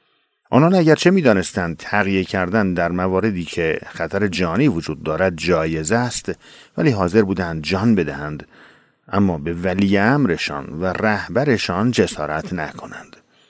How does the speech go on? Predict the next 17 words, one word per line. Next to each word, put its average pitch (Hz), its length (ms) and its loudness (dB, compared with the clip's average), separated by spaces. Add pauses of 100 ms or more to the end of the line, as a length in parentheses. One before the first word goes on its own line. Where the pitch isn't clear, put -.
(140)
آنها 123 260 4
حاضر 110 300 2
بودند 101 380 0
از 92 140 -2
تشنگی 107 500 2
بمیرند، 78 580 -2 (400)
ولی 107 220 6
اعتقاد 98 600 0
راسخشان 101 840 0
به 87 100 -4
ولایت 85 460 -2
فقیه 92 460 0
در 87 220 -2
حضور 80 400 -4
بیگانگان 92 840 -2
خدشه‌دار 80 760 -6
نشود. - 580 -12